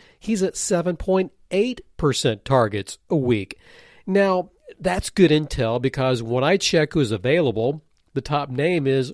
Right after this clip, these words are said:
Ricky Seals-Jones at four point nine targets per week, not even half of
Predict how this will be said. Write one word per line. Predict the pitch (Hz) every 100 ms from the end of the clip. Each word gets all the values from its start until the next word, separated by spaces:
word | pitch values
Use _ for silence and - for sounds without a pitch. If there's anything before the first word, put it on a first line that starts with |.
| -
Ricky | 131 160 175 185 180 -
Seals-Jones | - - 151 147 139 131 135 - 113 101 131 151 113 101 117 170 156 151 - - - - _
at | 127 127 -
four | 151 139
point | 135 117 110
nine | 117 135
targets | 127 113 101 110
per | - 127
week, | 104 117 127 -
not | 147 180 190
even | 160 143
half | 127 160 156
of | -